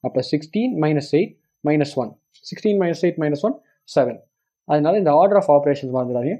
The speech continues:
ஃபர்ஸ்ட் parenthesis, நெக்ஸ்ட் வந்து எக்ஸ்போனென்ஷியேஷன், நெக்ஸ்ட் வந்து மாடுலோ, ஃப்ளோர் டிவிஷன், மல்டிப்ளிகேஷன், டிவிஷன், லீஸ்ட் ப்ரிஃபரன்ஸ் தான் வந்து addition and subtraction-க்கு.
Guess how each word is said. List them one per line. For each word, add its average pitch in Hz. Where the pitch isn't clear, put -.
ஃபர்ஸ்ட் 135
parenthesis, 139
நெக்ஸ்ட் 151
வந்து 143
எக்ஸ்போனென்ஷியேஷன், 135
நெக்ஸ்ட் 151
வந்து 139
மாடுலோ, 143
ஃப்ளோர் 143
டிவிஷன், 202
மல்டிப்ளிகேஷன், 156
டிவிஷன், 135
லீஸ்ட் 202
ப்ரிஃபரன்ஸ் 143
தான் 147
வந்து 151
addition 139
and 123
subtraction-க்கு. 123